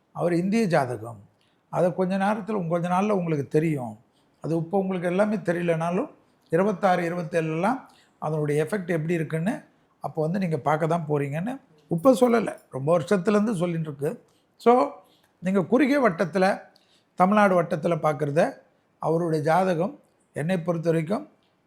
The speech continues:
ஒரு வேற லெவலுக்கு ஒரு பெரிய வட்டமா தான் நான் பார்க்குறேன். அது கொஞ்சம் கொஞ்சமா அந்த வட்டம் விரிவடையக்கூடிய ஜாதகமா தான் பார்க்குறேன். இன்னைக்கு நிறைய பேர் வேணும்னா, அவர் அப்பாடா,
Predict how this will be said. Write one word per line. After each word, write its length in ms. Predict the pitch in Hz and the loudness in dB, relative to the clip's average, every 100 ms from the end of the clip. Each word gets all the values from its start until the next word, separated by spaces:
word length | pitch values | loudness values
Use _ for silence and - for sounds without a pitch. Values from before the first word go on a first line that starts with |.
| - | -10
ஒரு 160 | - 156 | -4 2
வேற 300 | 165 190 208 | 4 4 4
லெவலுக்கு 400 | 208 233 220 196 | 2 0 -2 -2
ஒரு 120 | 160 139 | -2 0
பெரிய 300 | 170 180 208 | -2 0 0
வட்டமா 400 | 170 - 156 151 | 0 -2 -2 -2
தான் 200 | 180 285 - _ _ _ | -2 -4 -10 _ _ _
நான் 180 | 156 151 | -6 2
பார்க்குறேன். 420 | 165 160 165 175 262 _ _ _ - | 4 4 2 0 0 _ _ _ -6
அது 200 | 156 175 | -4 0
கொஞ்சம் 260 | 196 196 214 | 0 0 0
கொஞ்சமா 240 | 214 226 220 | 0 0 0
அந்த 80 | |
வட்டம் 400 | 170 160 160 220 311 _ _ _ - | 2 0 2 -2 -2 _ _ _ 0
விரிவடையக்கூடிய 760 | 180 269 262 202 185 147 160 151 | 2 4 4 4 2 0 -2 0
ஜாதகமா 440 | 156 165 160 160 | 2 2 0 0
தான் 180 | 160 151 | -2 -2
பார்க்குறேன். 340 | 143 135 170 247 _ _ _ - | -2 -2 -4 -6 _ _ _ -12
இன்னைக்கு 260 | 151 160 170 | -6 -4 0
நிறைய 240 | 165 196 | 2 2
பேர் 200 | 180 214 | 2 0
வேணும்னா, 360 | 208 185 180 202 302 - _ _ _ - | 0 -2 0 -2 -2 -10 _ _ _ 0
அவர் 180 | 160 160 | 2 2
அப்பாடா, 360 | 156 175 170 | 4 6 8